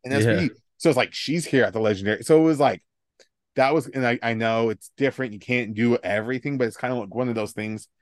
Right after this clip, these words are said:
Speaker 1: like you said, in a season that's ba-, that's going back and trying to have that nostalgia and relive that Mighty Morphin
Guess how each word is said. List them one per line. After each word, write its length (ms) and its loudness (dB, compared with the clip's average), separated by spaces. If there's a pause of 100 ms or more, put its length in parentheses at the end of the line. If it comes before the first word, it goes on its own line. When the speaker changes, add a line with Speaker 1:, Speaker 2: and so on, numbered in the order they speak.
(300)
Speaker 1:
like 160 0
you 80 -2
said, 340 0 (1400)
in 140 2
a 80 -2
season 800 0 (400)
that's 300 0
ba-, 380 0
that's 380 0 (100)
going 400 2
back 500 -4
and 180 -10
trying 640 0
to 480 -2 (280)
have 200 0
that 180 0
nostalgia 960 -2
and 400 -6
relive 1400 0
that 180 2
Mighty 320 -2
Morphin 720 -4